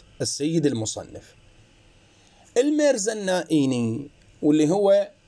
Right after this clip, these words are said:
يعتبر من أساتذة السيد الخوئي قدس سره الشريف، فرق ما بين المعنى الاسمي والمعنى الحرفي بطريقة أخرى، طرح وجه آخر للتفرقة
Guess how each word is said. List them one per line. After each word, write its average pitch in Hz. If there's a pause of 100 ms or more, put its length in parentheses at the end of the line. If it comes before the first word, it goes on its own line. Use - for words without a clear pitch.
(120)
يعتبر 185 (440)
من 165 (140)
أساتذة 175
السيد 175
الخوئي 127
قدس 117
سره 107
الشريف، 101 (1400)
فرق 240
ما 180
بين 262
المعنى 170
الاسمي 143
والمعنى 233
الحرفي 254 (240)
بطريقة 190
أخرى، 107 (960)
طرح - (460)
وجه 180
آخر 269
للتفرقة 135